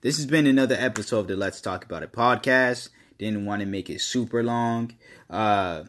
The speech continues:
I just had to say what I had to say. And once again, I, yes,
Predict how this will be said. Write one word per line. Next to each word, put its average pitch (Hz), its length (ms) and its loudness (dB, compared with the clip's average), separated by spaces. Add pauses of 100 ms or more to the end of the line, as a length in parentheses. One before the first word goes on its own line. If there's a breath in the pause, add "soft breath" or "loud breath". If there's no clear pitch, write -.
(100)
I 110 120 -2
just 107 200 -4
had 107 160 -2
to 95 60 -6
say 110 240 0
what 101 160 0
I 95 80 0
had 101 240 -2
to 87 100 -10
say. 117 560 2
And 98 360 -6
once 123 240 -2
again, 113 380 0
I, 95 280 -2
yes, 95 480 -2